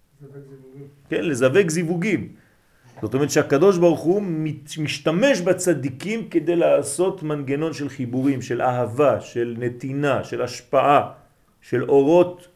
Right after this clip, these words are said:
Speaker 2: עליונים שיורדים לעולם הזה. למשל, להדליק חנוכיה בחנוכה, זה תיקון היסוד. כי אני מביא אורות מלמעלה ומוריד אותם לעולם הזה החשוך.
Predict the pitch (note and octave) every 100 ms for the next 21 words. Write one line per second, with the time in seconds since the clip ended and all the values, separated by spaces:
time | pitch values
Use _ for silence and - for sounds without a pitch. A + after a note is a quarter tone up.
0 | - C3+ C3+ C#3+ A3+ A#3 - C3+ C3 C3
1 | C#3+ C3+ C3 C#3+ C#3+ C#3+ B2+ A#2 - -
2 | _ _ _ _ _ _ _ _ _ _
3 | _ - F#2+ A2 A#2 C3+ D3 E3+ D3 C3
4 | E3+ G3 - C3 C3+ C3 F3 D4+ - -
5 | C#3 - D#4 A3+ - D3+ D3 A3 - E3+
6 | F#3+ G3+ G3 - C4 - _ _ _ _
7 | _ _ _ - A2+ C#3+ D3 D3+ F3 D#3+
8 | F3+ F3+ D#3 C#3+ C3 A#2+ A#2 E3+ G3 D#3+
9 | F3 F#3 A#3 C4+ A3+ A3 G3 F#3+ F#3 F#3
10 | F#3 F#3 E3+ F#3 - D3+ D#3+ D#3+ -